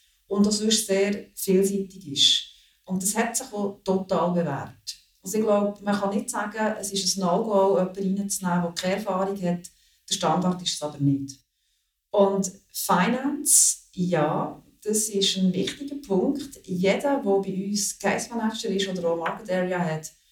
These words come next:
muss ein Grundverständnis haben für Finance. Also er muss können mit diesen Budgets umgehen, er muss können mit Quantum umgehen und er muss vor allem auch können Valuations machen.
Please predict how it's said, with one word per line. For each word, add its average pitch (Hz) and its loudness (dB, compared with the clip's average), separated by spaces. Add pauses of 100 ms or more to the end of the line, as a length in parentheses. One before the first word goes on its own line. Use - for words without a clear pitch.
(240)
muss 208 4
ein - -4
Grundverständnis 190 -4
haben 175 0
für - -6
Finance. 180 -4
Also - -6
er 185 0
muss 202 4 (420)
können 190 2
mit 196 -4
diesen 170 0 (360)
Budgets 233 0
umgehen, 208 2
er 185 2
muss 175 -2
können 165 -10
mit - -16
Quantum 226 2
umgehen 185 2 (240)
und 196 -6
er 202 4
muss 190 4
vor 185 0
allem 190 2
auch 185 0
können 175 2
Valuations 170 -4
machen. - -4